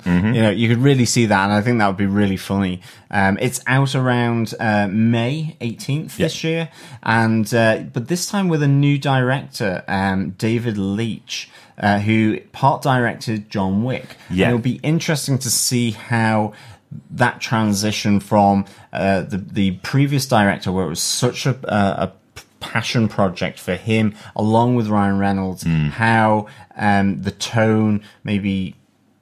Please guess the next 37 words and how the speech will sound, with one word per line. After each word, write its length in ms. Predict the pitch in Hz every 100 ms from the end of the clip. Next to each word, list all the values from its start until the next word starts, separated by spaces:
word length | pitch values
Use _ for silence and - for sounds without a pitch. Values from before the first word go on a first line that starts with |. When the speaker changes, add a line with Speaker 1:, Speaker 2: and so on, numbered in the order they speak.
| _
Speaker 2:
is 160 | 107 98
maintained 840 | 92 92 - 143 156 156 156 139 -
or 380 | 110 104 104 101
changes 680 | - 113 117 117 104 104
for, 320 | - 113 110
for 180 | 104 107
better. 460 | 104 127 139 101 - -
Speaker 1:
Yeah. 100 | 80 80
Speaker 2:
Um, 220 | 107 104
hopefully 440 | 101 131 135 131 110
it 80 |
really 460 | 101 110 117 113 107
stays 520 | - - 107 104 98
on 200 | 101 98
form 420 | - 107 101 95
because, 540 | 92 92 98 92 92 - - - -
uh, 160 | 92 92
the 80 |
first 260 | - 101 -
Deadpool, 540 | 95 90 98 95 90 - - -
I 80 | 107
think, 160 | 110
w-, 160 | 98 107
just 420 | 101 120 - - -
was 200 | 104 -
so 380 | - 113 113
good. 420 | 101 104 98 95 87
Everyone 560 | 107 107 104 98 92 - - -
really 480 | 110 117 123 113 110
was 160 | 101 95
glad 400 | - 107 107 -
to 80 |
see 380 | - - 101 101
the, 400 | 87 - 98 92 87
the 100 | 90
chimichanga, 1080 | - - 107 98 - 101 98 95 95 95 - - -
uh, 180 | 92